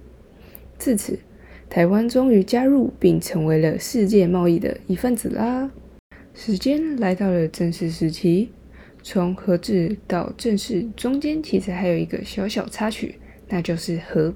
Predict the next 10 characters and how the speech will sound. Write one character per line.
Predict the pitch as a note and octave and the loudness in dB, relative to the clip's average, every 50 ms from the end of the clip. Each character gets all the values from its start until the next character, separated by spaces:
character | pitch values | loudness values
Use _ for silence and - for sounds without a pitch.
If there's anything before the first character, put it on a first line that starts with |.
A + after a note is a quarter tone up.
| - | -2
滨 | - C#4+ D4+ D#4 D4+ - - | 0 0 0 -2 -4 -4 -4
的 | F3+ - - - | -4 -4 -4 -6
通 | - - G3+ E3+ | -8 -4 -4 -4
风 | F3 - - F3 E3 E3+ F#3 F3+ | -4 -4 -4 -4 -2 -2 -4 -4
报 | - F#3 - A#3+ - | -4 -6 -6 -8 -10
信。 | - - - F#3+ - - - - - - - - - - - - - - | -8 -4 -4 -4 -4 -6 -12 -20 -20 -20 -20 -20 -20 -20 -20 -20 -20 -20
想 | - - - - - | -12 -8 -8 -6 -6
不 | A3 | -6
到 | G#3 A#3 B3+ C4 | -4 -4 -2 -2
吧？ | C4 C4 B3+ B3 B3+ | 0 0 -2 -2 -4